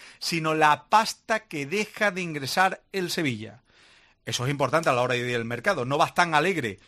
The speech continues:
si tienes, eh, como presupuesto lo que vas a recaudar por llegar a octavos de final mínimo de la Champions, que quedarte en la fase de grupo. Por tanto, todas esas variantes en el Sevilla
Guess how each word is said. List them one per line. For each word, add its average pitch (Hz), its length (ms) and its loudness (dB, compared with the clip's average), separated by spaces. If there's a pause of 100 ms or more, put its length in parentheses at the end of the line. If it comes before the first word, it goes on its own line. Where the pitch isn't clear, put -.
(160)
si 139 220 -6
tienes, 156 460 -4 (380)
eh, 123 1120 -2 (540)
como 147 360 0
presupuesto 139 800 -4
lo 139 320 -2
que 131 100 -6
vas 143 160 -2
a 170 40 0
recaudar 160 460 -2
por 147 140 -2
llegar 139 200 -2
a 160 40 2
octavos 151 300 -2
de 147 80 -4
final 165 260 -4
mínimo 151 400 -4
de 165 60 -2
la 170 160 0
Champions, 180 480 0 (720)
que 151 140 0
quedarte 127 400 -2
en 139 60 -4
la 147 80 -4
fase 170 240 -4
de 120 80 -2
grupo. 139 380 -6
Por 135 220 0
tanto, 196 260 2
todas 214 220 0
esas 190 120 -4
variantes 190 420 -2
en 208 60 -2
el 180 100 -4
Sevilla 170 440 -4